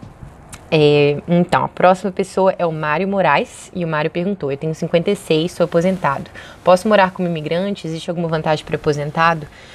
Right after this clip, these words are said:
Ô, Mário, eu, é, dei uma pesquisada na internet pra você, e parece que até a revista Exame tava falando que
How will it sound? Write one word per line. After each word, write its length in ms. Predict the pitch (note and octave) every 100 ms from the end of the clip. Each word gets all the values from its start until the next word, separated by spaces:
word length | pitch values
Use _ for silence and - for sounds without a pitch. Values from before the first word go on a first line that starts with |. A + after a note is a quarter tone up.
| - - - -
Ô, 120 | F#3+
Mário, 400 | G3 D3+ C#3 C#3+ - - -
eu, 560 | E3+ F#3 G#3+ G#3 G3 - -
é, 260 | F#3 E3+ D#3+
dei 160 | E3+
uma 100 | F#3
pesquisada 580 | G3 G#3 - F3+ E3 E3+
na 60 | E3+
internet 440 | E3+ E3 D#3 -
pra 180 | D3 D#3+
você, 580 | D3 D3 - F3 F3+ D3+ - - - - - - -
e 260 | E3+ E3+
parece 480 | - F3+ E3 E3 -
que 380 | - - F3+ F3
até 200 | F3+ F#3
a 20 |
revista 400 | F#3+ F#3+ G#3 A3
Exame 340 | F#3+ F3 F#3 F3+
tava 200 | E3+ F3
falando 440 | F3+ E3 D#3+ E3
que 380 | - F3+ F3